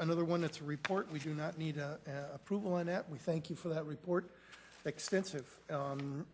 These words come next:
and for what's going on. Move on to open discussion. Any open discussion? Seeing none, um, under new business, um, I'm asking that we, uh, defer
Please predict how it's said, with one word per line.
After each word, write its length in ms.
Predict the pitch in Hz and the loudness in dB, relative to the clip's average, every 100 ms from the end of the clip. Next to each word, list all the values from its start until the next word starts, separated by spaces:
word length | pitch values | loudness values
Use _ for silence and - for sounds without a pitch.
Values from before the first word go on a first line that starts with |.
| - | -10
and 440 | 160 143 143 139 139 | -6 -4 -4 -4 -4
for 120 | 151 | -4
what's 220 | 139 147 | -4 -4
going 220 | - 147 151 | 0 0 2
on. 220 | 151 131 - - - - - | 0 -4 -12 -20 -20 -10 4
Move 180 | 190 185 | 6 8
on 160 | 185 | 8
to 60 | 175 | 8
open 220 | 180 180 | 6 4
discussion. 500 | 160 - 190 180 156 | 2 10 10 10 6
Any 200 | 156 160 | 2 4
open 220 | 170 185 | 4 4
discussion? 540 | 160 156 180 180 226 226 - - - - - - - - _ - - - - _ - - - - - - - - - - | 2 4 4 4 2 -4 -8 -20 -20 -20 -20 -20 -20 -20 _ -20 -18 -18 -20 _ -20 -20 -20 -20 -20 -20 -20 -20 -20 -6
Seeing 320 | - 185 170 | 0 2 4
none, 360 | 170 185 214 220 - | 4 4 2 -2 0
um, 580 | 151 147 151 151 156 - | 2 4 4 2 0 0
under 180 | 160 151 | 0 4
new 160 | 151 180 | 4 4
business, 560 | 165 175 202 214 - - - - - - - | 4 4 4 2 -2 -8 -20 -20 -20 -10 -2
um, 500 | 143 147 147 143 - | 0 2 2 0 0
I'm 200 | 170 156 | 4 4
asking 460 | 160 196 - 180 170 | 6 4 2 0 2
that 200 | 160 170 | 2 0
we, 320 | 156 156 156 | 0 2 2
uh, 160 | 151 151 | 2 0
defer 640 | 143 151 180 180 180 175 | -2 -2 2 4 6 4